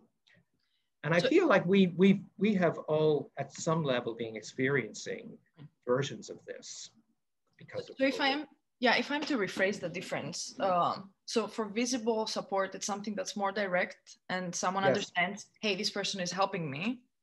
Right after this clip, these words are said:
Speaker 1: Yeah.
Speaker 2: And then when, when it's invisible, it's more indirect and you can understand that it's help. You don't interpret it as help.
Speaker 1: Yes. Now,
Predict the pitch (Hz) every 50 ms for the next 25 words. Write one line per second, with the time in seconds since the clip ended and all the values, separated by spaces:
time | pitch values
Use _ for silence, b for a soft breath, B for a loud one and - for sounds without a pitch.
0 | _ _ _ _ _ _ _ _ - - 202 208 208 208 208 208 208 202 196 180
1 | - - 190 196 190 190 190 190 - - 190 190 196 254 277 - 254 214 220 208
2 | 196 - 175 - - 220 220 240 262 269 269 247 240 214 202 180 185 180 180 180
3 | - - - - - _ _ 190 196 196 180 202 208 - 233 226 220 208 208 196
4 | 190 185 180 - - 190 180 180 175 170 175 - 175 - - - 170 - - -
5 | - 190 185 190 208 208 208 196 175 202 196 175 180 175 165 160 - 165 160 160
6 | 160 120 - - - _ _ _ - - _ _ - - B B B B B B
7 | B B 202 226 190 - - - - - B B B B B B 220 226 208